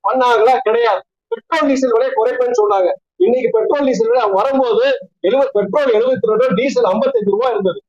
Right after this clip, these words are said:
இன்னைக்கு வந்து கிட்டத்தட்ட பெட்ரோல் நூத்தி ரெண்டு, டீசல் தொண்ணூத்தி நாலு ரூபா.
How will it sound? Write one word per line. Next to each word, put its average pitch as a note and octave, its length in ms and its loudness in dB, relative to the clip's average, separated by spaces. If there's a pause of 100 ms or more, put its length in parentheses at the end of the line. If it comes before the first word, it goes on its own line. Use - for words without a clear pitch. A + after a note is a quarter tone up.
(140)
இன்னைக்கு C#4 420 0
வந்து A3 180 2
கிட்டத்தட்ட A4 420 0 (100)
பெட்ரோல் C#4 380 0
நூத்தி C4+ 320 0
ரெண்டு, G#3+ 260 2
டீசல் A#3 320 0 (120)
தொண்ணூத்தி B3 340 0
நாலு F#3+ 100 2
ரூபா. F#3+ 220 2